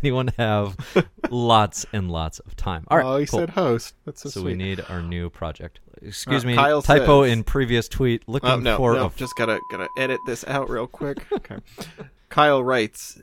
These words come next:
Speaker 2: uh, "This is kind of a newbie question, but I confused, get confused by it, so here goes. I understand what a penciler does. Sometimes they credit breakdowns, or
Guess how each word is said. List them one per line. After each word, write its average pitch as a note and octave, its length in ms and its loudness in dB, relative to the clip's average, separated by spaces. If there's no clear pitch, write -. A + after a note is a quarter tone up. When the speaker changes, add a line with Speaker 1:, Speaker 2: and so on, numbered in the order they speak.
Speaker 2:
uh, A2+ 240 2
"This A#2+ 180 -4
is A#2 60 -10
kind A2+ 200 -2
of A2 60 -2
a B2+ 40 -4
newbie F#3+ 180 -2
question, F3 340 -6
but B2 80 -2
I G2+ 60 -4
confused, C#3+ 460 -8
get - 160 -6
confused - 380 -12
by C#3+ 180 -2
it, C#3 140 -6
so - 200 -8
here A2+ 220 -6
goes. C3+ 400 -6
I F3 160 0
understand C3+ 540 -6
what A2+ 180 -8
a A2+ 80 -8
penciler G#2+ 540 -10
does. - 380 -10
Sometimes G#2+ 720 -8
they G2+ 600 -6
credit G2+ 400 -4
breakdowns, C#3+ 680 -2
or - 200 -14